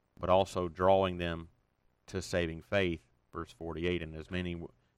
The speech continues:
as were appointed to eternal life believed."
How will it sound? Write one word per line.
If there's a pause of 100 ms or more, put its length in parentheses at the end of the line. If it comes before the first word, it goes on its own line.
(100)
as
were
appointed
to
eternal
life (800)
believed."